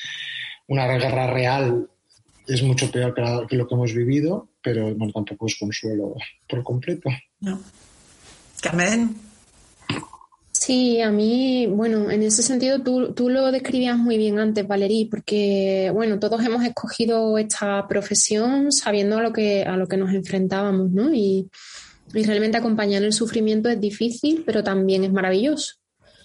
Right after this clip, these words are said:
Speaker 3: El, el problema real, y, y bueno, y todos tenemos un entrenamiento,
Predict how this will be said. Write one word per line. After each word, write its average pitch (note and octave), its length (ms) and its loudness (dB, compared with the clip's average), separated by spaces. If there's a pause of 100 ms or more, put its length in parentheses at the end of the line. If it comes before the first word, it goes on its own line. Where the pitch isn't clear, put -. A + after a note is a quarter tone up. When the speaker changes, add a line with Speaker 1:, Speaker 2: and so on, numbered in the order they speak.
(280)
Speaker 3:
El, G#3+ 600 2
el A3+ 180 0
problema G#3+ 400 2
real, C#4 560 0
y, A#3 160 0
y A3 60 2
bueno, A#3+ 180 2
y G#3+ 160 0
todos A3+ 300 0
tenemos B3 320 0
un A3+ 100 2
entrenamiento, F#3+ 720 0